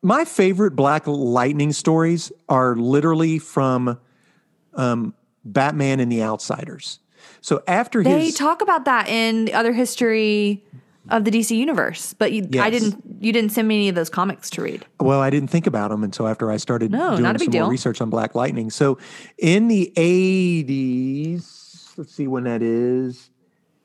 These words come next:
Speaker 1: eighty-three,
Speaker 2: Mm.
Speaker 1: um, Batman leaves the Justice League, gets mad at 'em, and creates his own team.
Speaker 2: As
Speaker 1: And
Speaker 2: he
Speaker 1: they're
Speaker 2: does, because
Speaker 1: called
Speaker 2: Batman.
Speaker 1: Batman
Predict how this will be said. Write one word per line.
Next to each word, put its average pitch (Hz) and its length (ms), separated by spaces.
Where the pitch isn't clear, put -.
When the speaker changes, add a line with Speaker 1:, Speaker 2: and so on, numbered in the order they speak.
Speaker 1:
eighty-three, 156 1200
Speaker 2:
Mm. 190 100
Speaker 1:
um, 120 420
Batman 160 640
leaves 143 480
the 147 80
Justice 131 420
League, 107 340
gets - 220
mad 135 200
at 135 100
'em, 139 100
and 131 100
creates 127 300
his 113 140
own 127 240
team. 98 360
Speaker 2:
As 269 220
Speaker 1:
And - 60
Speaker 2:
he 320 60
Speaker 1:
they're 233 80
Speaker 2:
does, 160 540
because 208 320
Speaker 1:
called 160 240
Speaker 2:
Batman. - 20
Speaker 1:
Batman 139 640